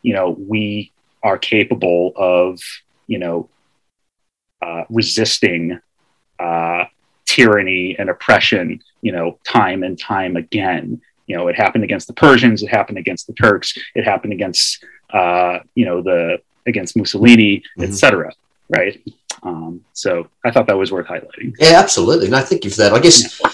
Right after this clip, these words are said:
Speaker 2: finally, and I suppose to, to bring things to a conclusion, um, could you talk a little bit about the dark side of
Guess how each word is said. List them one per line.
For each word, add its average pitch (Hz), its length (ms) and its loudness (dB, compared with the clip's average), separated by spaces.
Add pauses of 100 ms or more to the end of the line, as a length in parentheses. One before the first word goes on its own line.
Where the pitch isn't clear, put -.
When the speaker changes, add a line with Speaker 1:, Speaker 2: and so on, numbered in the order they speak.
(760)
Speaker 2:
finally, 147 380 8
and 104 80 2
I 98 140 2
suppose 95 540 2
to, 90 320 0
to 85 100 -4
bring 104 240 0
things 90 300 -2
to 95 180 -2
a 85 160 -6
conclusion, 90 600 2 (280)
um, 95 640 -4
could - 160 -6
you 202 120 -8
talk - 240 -2
a 165 40 2
little 151 200 2
bit 127 160 2
about 117 140 0
the - 220 -10
dark 101 260 -2
side 90 240 2
of 85 140 -6